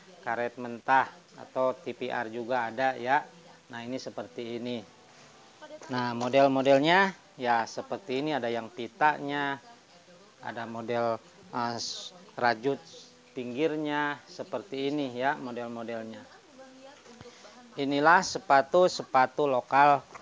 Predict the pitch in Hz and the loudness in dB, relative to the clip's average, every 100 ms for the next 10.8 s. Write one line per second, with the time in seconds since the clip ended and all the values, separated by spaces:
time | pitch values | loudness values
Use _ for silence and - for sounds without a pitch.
0 | - - - 139 127 123 120 113 - - | -20 -20 -14 -4 -2 0 -2 -6 -14 -20
1 | - - - - 127 123 123 117 123 139 | -20 -20 -18 -4 -2 -2 -2 0 6 6
2 | 147 - 123 120 - 127 120 113 107 127 | 6 0 -4 -4 -6 -6 -2 -2 -2 0
3 | 156 175 - - - 127 120 120 120 120 | 0 -2 -12 -20 -18 -8 -8 -6 -8 -6
4 | 120 117 147 151 143 127 120 117 - 120 | -8 -6 -2 -2 0 -2 -2 -6 -6 -8
5 | 117 117 - 117 107 139 143 147 143 - | -4 -6 -4 -6 -2 2 2 2 -4 -18
6 | - - - - 120 123 113 123 120 117 | -20 -20 -20 -6 -4 -4 -6 -8 -6 -6
7 | 117 117 117 113 127 117 117 120 139 - | -6 -8 -8 -10 -10 -10 -10 -8 -8 -4
8 | 156 151 151 - _ - - - 131 117 | -2 -2 -4 -8 _ -20 -20 -20 -16 -8
9 | 123 117 135 151 156 151 - - - - | -8 -6 0 0 0 -4 -18 -20 -20 -14
10 | - 123 123 117 120 120 120 117 | -8 -4 -4 -4 -4 -6 -6 -8